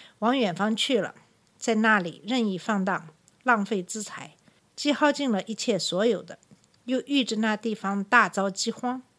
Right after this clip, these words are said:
就穷苦起来，于是去投靠那地方的一个人。那人打发他到田里去放猪，他恨不得拿猪所吃的豆荚充饥，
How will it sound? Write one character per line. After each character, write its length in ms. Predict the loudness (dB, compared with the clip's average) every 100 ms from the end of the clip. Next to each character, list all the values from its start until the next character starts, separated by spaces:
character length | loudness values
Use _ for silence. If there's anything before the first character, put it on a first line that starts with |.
| _ _
就 180 | -6 -4
穷 320 | -2 -2 -2
苦 180 | -4 -6
起 180 | -6 -8
来， 140 | -12 -20 _ -20 _
于 200 | 2 4
是 220 | 6 4
去 160 | 2 -2
投 240 | 0 0
靠 160 | 0 0
那 200 | 2 0
地 200 | -2 -4
方 180 | 0 0
的 100 | 0
一 80 |
个 160 | -2 -4
人。 320 | -4 -6 -8 -10 _ _
那 140 | 4
人 200 | 6 6
打 200 | 2 0
发 180 | 0 -4
他 240 | 2 2 4
到 160 | 2
田 300 | 0 -4 -4
里 100 | -4
去 160 | -4 -6
放 280 | -4 -2 -2
猪， 300 | -6 -8 -10 _ _ _
他 160 | 4 4
恨 220 | 4 -4
不 80 | -2
得 160 | 0
拿 220 | 0 0
猪 240 | -2 -4 -4
所 220 | -4 -6
吃 200 | -4 -4
的 140 | -2
豆 220 | -2 0 -2
荚 200 | -4 -10
充 300 | -4 -2 0
饥， 320 | -2 -6